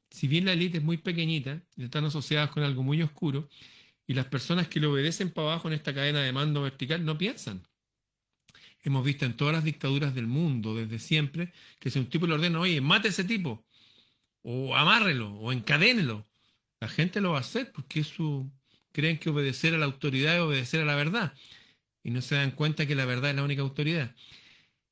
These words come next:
La única forma de cortar esa cadena es sacar el que está allá en el principio de la cadena, que al parecer ni siquiera es humano, dicho en palabras de todos los antiguos.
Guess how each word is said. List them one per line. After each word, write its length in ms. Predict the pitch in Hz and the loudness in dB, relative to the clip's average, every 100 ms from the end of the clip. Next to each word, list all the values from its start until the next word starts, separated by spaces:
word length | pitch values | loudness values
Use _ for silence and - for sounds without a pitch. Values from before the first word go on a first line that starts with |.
| _ _ _ _ - | _ _ _ _ -4
La 100 | 139 | 0
única 180 | 151 147 | 2 2
forma 280 | 165 160 | 2 2
de 200 | 139 131 | 2 0
cortar 380 | 127 123 - 160 | -2 -6 0 0
esa 240 | 180 170 160 | 2 -2 -2
cadena 420 | 156 151 165 175 | 0 0 0 0
es 220 | 175 139 | -2 -4
sacar 380 | - 131 143 156 | -4 -4 0 0
el 180 | 147 135 | -2 -4
que 240 | - 123 | -4 -4
está 640 | 110 - 139 143 123 - | -6 -6 -4 -2 -4 -6
allá 220 | 120 117 139 | -6 -2 0
en 60 | |
el 100 | 120 | -2
principio 440 | - 113 - 165 175 | -4 -4 -2 0 2
de 60 | |
la 60 | 165 | 2
cadena, 280 | 147 156 160 | 2 2 2
que 80 | |
al 80 | 143 | 0
parecer 360 | 123 120 113 139 | -2 -4 -2 -2
ni 80 | 123 | -2
siquiera 320 | 127 123 139 | -2 -2 0
es 60 | |
humano, 460 | 123 127 151 127 139 - _ _ | 0 4 4 2 -2 -10 _ _
dicho 300 | 120 127 139 | -4 0 0
en 60 | 127 | -2
palabras 580 | 123 123 131 131 127 | 0 2 2 0 -2
de 80 | 117 | -4
todos 320 | 110 123 123 | -4 -4 -4
los 240 | 123 110 107 | -6 -8 -8
antiguos. 540 | 110 107 160 110 98 | -10 -4 -2 -2 -8